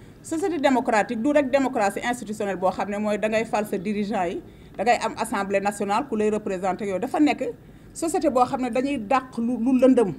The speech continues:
pour lu leer, dañuy dàq jalgati pour ngay def lu jub, dañuy dàq ko, dañuy dàq ñàkk a sell pour lu sell. Loolu yépp dafa nekk pour bâtir ko, pour tabax ko nag ñun ñépp a war a ànd am lu ñu gëm.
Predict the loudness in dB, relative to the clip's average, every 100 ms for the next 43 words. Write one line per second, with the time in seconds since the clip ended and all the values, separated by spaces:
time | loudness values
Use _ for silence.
0 | -6 -2 0 2 0 -2 -6 -20 -20 -20
1 | -6 0 2 2 4 2 2 0 4 6
2 | 4 0 -2 -4 -2 0 -2 -6 -6 -8
3 | -10 -20 -20 -20 -10 -2 2 4 2 4
4 | 2 2 -16 -20 -20 -18 0 2 2 0
5 | -4 -2 2 2 2 0 0 -2 -4 -6
6 | -4 -4 0 0 2 0 2 4 4 2
7 | -4 -4 -2 -2 -2 -4 -16 -20 -20 -12
8 | 0 8 8 8 2 0 -4 -4 -2 -4
9 | -4 -4 0 4 4 2 0 0 0 0
10 | 4 4 2 -2 -2 -4 -8 -20 -8 -2
11 | 2 4 4 4 2 2 -2 -4 0 6
12 | 6 6 0 0 0